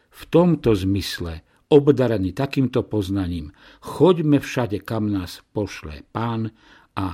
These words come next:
všade zvestujme: "Sme učeníci Ježiša Krista,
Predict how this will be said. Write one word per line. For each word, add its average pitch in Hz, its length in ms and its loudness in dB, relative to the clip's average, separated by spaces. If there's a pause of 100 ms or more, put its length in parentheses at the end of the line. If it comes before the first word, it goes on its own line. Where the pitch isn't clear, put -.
(640)
všade 170 560 2
zvestujme: 90 1040 0 (240)
"Sme - 480 -6
učeníci 151 720 2
Ježiša 101 480 -4
Krista, 98 640 -4